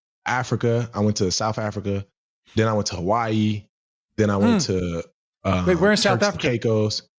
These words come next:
Speaker 1: I went to Botswana. It's a city. I went to, uh,
Speaker 2: Ooh.
Speaker 1: J-, I flew into Johannesburg, and then, like, we drove about five hours to a small country. It's probably only holds, like, I think a million people. Um,
Speaker 2: Hmm.
Speaker 1: uh, it was called Botswana though, and
Speaker 2: Yeah.
Speaker 1: we drove through,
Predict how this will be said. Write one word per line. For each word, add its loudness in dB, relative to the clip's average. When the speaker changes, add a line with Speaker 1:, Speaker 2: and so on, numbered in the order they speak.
Speaker 1:
I 0
went 0
to -2
Botswana. -2
It's 0
a -8
city. 2
I 4
went 0
to, -2
uh, 0
Speaker 2:
Ooh. -2
Speaker 1:
J-, -8
I -6
flew 2
into 0
Johannesburg, -2
and 6
then, 4
like, -4
we 2
drove 0
about -2
five -2
hours -2
to 0
a -2
small -2
country. -2
It's -8
probably 0
only 2
holds, -2
like, -8
I -8
think -6
a -4
million -4
people. -6
Um, 2
Speaker 2:
Hmm. 0
Speaker 1:
uh, 2
it 2
was 0
called -2
Botswana 0
though, 0
and 0
Speaker 2:
Yeah. 2
Speaker 1:
we 2
drove 0
through, 2